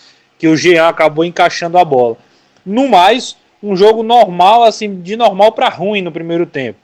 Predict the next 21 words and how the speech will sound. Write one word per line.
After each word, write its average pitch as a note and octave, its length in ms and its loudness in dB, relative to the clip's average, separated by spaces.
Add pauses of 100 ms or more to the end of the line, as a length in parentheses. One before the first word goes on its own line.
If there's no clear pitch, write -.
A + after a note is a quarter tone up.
(500)
Mas G3 380 2
no A3+ 80 -8
segundo A3 400 -4
tempo, A#3 640 -2 (360)
parece F3+ 360 4
que B3 80 -12
vieram A3+ 380 2
duas C4 280 -4
equipes B3 340 -6
diferentes, A#3+ 540 -4
né? E3 80 -4
Um F3 60 -6
Fortaleza G3 560 0
procurando G#3 640 0
o D#3+ 80 -2
jogo, F#3 520 -2
indo A#3+ 180 -8
pra G#3+ 220 -2
cima G3 320 -8
do F3 100 -4
Atlético, D#3+ 640 -2